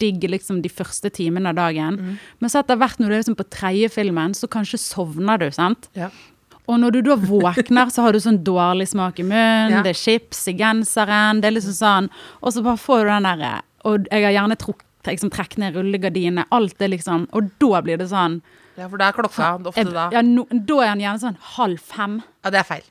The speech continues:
Speaker 1: Jeg vet det, det
Speaker 2: Det er
Speaker 1: er helt
Speaker 2: feil.
Speaker 1: feil. Og da er det sånn, "N-, her burde ikke du sitte nå, nå bør du komme deg ut og liksom treffe folk."
Speaker 2: Ja, det er
Speaker 1: Men så er
Speaker 2: rigget
Speaker 1: jeg litt
Speaker 2: for uro.
Speaker 1: lat,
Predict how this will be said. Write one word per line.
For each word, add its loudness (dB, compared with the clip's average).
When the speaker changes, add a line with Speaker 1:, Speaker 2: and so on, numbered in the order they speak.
Speaker 1:
Jeg -2
vet 0
det, -4
det -16
Speaker 2:
Det -4
er -6
Speaker 1:
er -2
helt -4
Speaker 2:
feil. -4
Speaker 1:
feil. -4
Og -4
da 0
er 2
det -4
sånn, -2
"N-, 4
her 2
burde -2
ikke -6
du -4
sitte -4
nå, 4
nå 4
bør 0
du -6
komme 0
deg -2
ut -6
og -2
liksom -4
treffe -10
folk." -4
Speaker 2:
Ja, -14
det -2
er 4
Speaker 1:
Men 0
så 2
er 2
Speaker 2:
rigget 2
Speaker 1:
jeg 4
litt 0
Speaker 2:
for -2
uro. -2
Speaker 1:
lat, -8